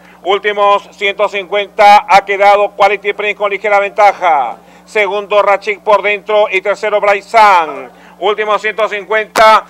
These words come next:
Rachik avanza por dentro para igualar y dominar. Rachik ha quedado en la punta, segundo Quality Prince, llegan a la meta.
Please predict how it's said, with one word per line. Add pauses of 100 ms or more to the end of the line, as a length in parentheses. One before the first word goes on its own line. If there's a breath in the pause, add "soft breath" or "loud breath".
(120)
Rachik
avanza
por
dentro
para
igualar
y
dominar.
Rachik
ha
quedado
en
la
punta,
segundo
Quality
Prince,
llegan
a
la
meta.